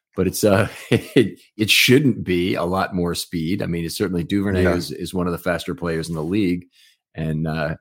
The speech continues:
Speaker 1: and that really, you know, is, it, it should be something that you should be able to scheme open. You know, no matter how you look at it, I think it's fair to say that the Ravens have a pretty significant skill position talent deficit right now, uh,
Speaker 2: Mm-hmm.
Speaker 1: m-, most significantly with the,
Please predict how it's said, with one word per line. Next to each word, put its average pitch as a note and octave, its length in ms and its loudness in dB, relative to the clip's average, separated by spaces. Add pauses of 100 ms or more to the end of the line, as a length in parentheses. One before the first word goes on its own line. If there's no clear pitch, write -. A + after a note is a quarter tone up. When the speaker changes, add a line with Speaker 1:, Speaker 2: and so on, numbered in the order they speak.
(120)
Speaker 1:
and F#2 120 -4
that F2 120 -2
really, E2 440 -4
you D#2+ 100 -6
know, D#2+ 80 -8
is, - 200 -10
it, D#2 200 -12 (100)
it - 360 -16
should G2+ 220 0
be F2 120 0
something E2 380 -6
that D#2+ 160 -8
you D#2 100 -8
should D#2 160 -8
be D#2+ 80 -6
able E2 120 -4
to C#2+ 60 -6
scheme D2 240 -8
open. C3+ 240 -10 (920)
You G#2+ 100 -2
know, G2+ 80 6
no A#2+ 60 8
matter B2+ 200 8
how G2 120 2
you E2 180 0
look D#2+ 160 -4
at D#2+ 120 -2
it, D#2 60 0
I D#2+ 60 -2
think E2 180 -4
it's D#2 140 -6
fair E2+ 220 0
to D2+ 100 -4
say D#2 280 -4
that D2 140 -6
the E2 100 -6
Ravens D#2+ 340 -4
have E2+ 100 -2
a D#2 60 -2
pretty E2 340 -2
significant E2+ 800 -4
skill - 400 -2
position F2 580 -4
talent F#2+ 420 -4
deficit - 480 -4
right F2+ 220 0
now, F#2 320 -2 (500)
uh, D#2 220 2
Speaker 2:
Mm-hmm. E2+ 300 0
Speaker 1:
m-, C3+ 100 -2
most A#2 220 4
significantly D#2 580 -6
with D2+ 220 -10
the, D#2+ 140 -10